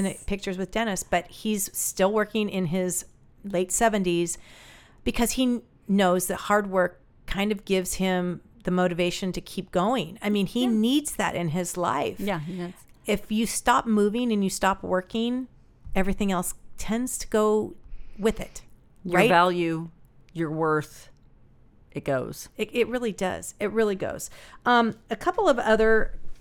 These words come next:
Speaker 1: quotes that I just love from the Fred factor is, um, "Faithfully doing your best, independent of support, acknowledgement,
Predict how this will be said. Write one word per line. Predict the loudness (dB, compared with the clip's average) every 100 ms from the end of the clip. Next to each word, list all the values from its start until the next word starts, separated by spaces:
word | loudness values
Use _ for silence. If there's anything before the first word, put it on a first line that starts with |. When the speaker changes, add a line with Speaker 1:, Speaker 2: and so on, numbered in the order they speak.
| -12 -14 2
Speaker 1:
quotes | 4 4 2
that | 2 4
I | 4
just | 0 -4
love | 0 4 4 4 0 -8 -10 -12 -6
from | 0 2 2
the |
Fred | 0 2 2 0 -10 -16 -12 0
factor | 0 2 -2 -2 2
is, | 4 4 4 0 -2
um, | 0 0 0 -4 -14 -20 -2
"Faithfully | 4 4 4 2 2
doing | 4 4 4 2 0 -4
your | 2 4
best, | 6 4 4 0
independent | 2 2 2 2 2 2 0
of | -2 -2
support, | -4 -2 2 2 2
acknowledgement, | -2 0 2 2 0 -2 -2 -2